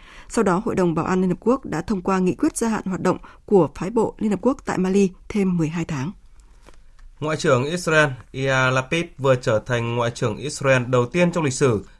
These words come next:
Speaker 2: tiến hành chuyến thăm chính thức hai ngày tới các tiểu vương quốc Ả Rập Thống nhất U A E và khai trương đại sứ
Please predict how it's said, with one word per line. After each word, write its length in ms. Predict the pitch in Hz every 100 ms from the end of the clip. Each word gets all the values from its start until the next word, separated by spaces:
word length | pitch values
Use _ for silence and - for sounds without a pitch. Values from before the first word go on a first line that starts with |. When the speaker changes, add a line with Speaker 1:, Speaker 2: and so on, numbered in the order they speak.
| -
Speaker 2:
tiến 120 | 139
hành 160 | 175 160
chuyến 180 | 131 135
thăm 180 | 151 131
chính 160 | 135
thức 140 | 196 180
hai 120 | 156
ngày 220 | 139 113
tới 200 | 113 120
các 180 | 147 165
tiểu 180 | 131 107
vương 200 | 135 131
quốc 180 | 180 -
Ả 120 | 127
Rập 160 | 110
Thống 140 | - 120
nhất 240 | 160 -
U 100 | 127
A 100 | 123
E 220 | 123 123 - - - -
và 240 | 117 135 135
khai 160 | 185 180
trương 320 | 185 175 156
đại 160 | 135
sứ 160 | 123 139